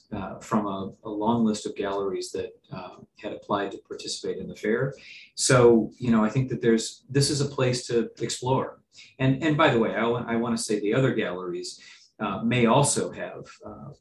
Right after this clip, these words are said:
you know, artists that are, that are, uh, relatively new to be presented. But, um, this exposure section is a great complement to, you know, the, you know, some of the more established galleries that we have as the main section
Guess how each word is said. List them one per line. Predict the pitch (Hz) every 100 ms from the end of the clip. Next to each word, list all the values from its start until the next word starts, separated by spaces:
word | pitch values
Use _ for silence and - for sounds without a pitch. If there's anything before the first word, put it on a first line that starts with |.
| _
you | 151
know, | 92 -
artists | 107 104 98 -
that | 95
are, | 92 90 - _ _ _ _ _ - _
that | 117
are, | 104 101 - 98
uh, | 95 95
relatively | 110 110 110 - 98 92 -
new | 95 95 -
to | - 92 90 - - - - -
be | 107
presented. | 113 - 101 98 95 87 -
But, | 104 98 - - - -
um, | 107 98 98
this | 113 -
exposure | 120 - 127 127
section | 120 113 104 104
is | 98
a | 95
great | - 107 113 -
complement | 110 104 104 98 95 -
to, | - 98 92 101 104 - -
you | 101
know, | 90 90 101
the, | 98 104 - _ 110
you | 107 104
know, | -
some | - 113 104
of | 98
the | 95 95
more | 98
established | 92 - 101 98 -
galleries | 104 98 92 90 87 -
that | -
we | 92
have | 95 90
as | 92 -
the |
main | 98 98 98
section | - 90 - -